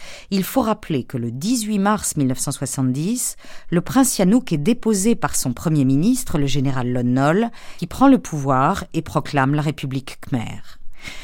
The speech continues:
Depuis Pékin, où il s'est réfugié, Sihanouk invite alors son peuple à se battre pour le Cambodge,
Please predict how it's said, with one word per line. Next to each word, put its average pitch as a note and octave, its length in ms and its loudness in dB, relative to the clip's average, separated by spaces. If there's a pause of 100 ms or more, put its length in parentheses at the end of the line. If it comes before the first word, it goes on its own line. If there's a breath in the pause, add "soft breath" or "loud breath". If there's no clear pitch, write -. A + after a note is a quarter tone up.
(220 loud breath)
Depuis G#3+ 300 4
Pékin, D#3 580 2
où C3+ 120 -4
il B2+ 80 -2
s'est - 160 0
réfugié, D#3+ 720 2 (360 loud breath)
Sihanouk - 680 6
invite G3+ 320 4
alors A#3 220 6
son - 180 4
peuple F#3+ 340 2
à E3 40 4
se - 160 2
battre C#3+ 460 2
pour B3 220 2
le B3+ 120 4
Cambodge, A3 580 4